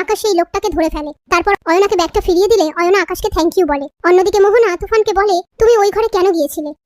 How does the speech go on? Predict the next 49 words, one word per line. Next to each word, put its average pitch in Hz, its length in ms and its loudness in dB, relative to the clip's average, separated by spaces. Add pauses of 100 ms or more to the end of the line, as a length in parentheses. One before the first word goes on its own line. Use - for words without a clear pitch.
(100)
এই 370 80 2
বলে 381 200 0
চিৎকার 403 280 -6
চেঁচামেচি 415 400 -2
করলে 415 340 0 (140)
তুফান 415 280 2
বলে, 381 240 2
"আমার 339 220 0
সাথে 403 220 -6
তুমি 415 200 0
এরকম 359 200 -2
ভাবে 370 200 -2
কথা 320 220 -2
বলবে 339 260 2
না। 269 100 -8 (240)
আর 359 80 2
মাকাল 349 260 0
ফলের 480 240 2
পরিবারের 480 340 0
সবার 453 220 -2
সাথে 440 240 -10
থাকছি, 466 280 0
ওরা 427 140 -2
তো - 140 -2
ভালোই, 415 220 0 (160)
কোনো 466 140 4
তো 494 100 -4
সমস্যা 453 320 0
নেই। 494 120 2 (100)
আমার 370 200 -2
তো 480 80 0
মনে 480 120 4
হচ্ছে 480 220 -2
সমস্যা 480 280 0
তোমার 466 240 2
মধ্যে।" 302 240 -4 (280)
তখনই 427 300 2
মোহনা 392 240 2
নাটক 381 260 -2
করে 415 160 -2
কেঁদে 359 200 -2
কেঁদে 381 180 -2
বলে, 359 220 0 (200)
"আসলে 427 300 2
ওই 403 100 4
লোকটা 403 220 2
বিবাহিত 370 320 0
হওয়া 381 180 0
সত্ত্বেও 370 420 -2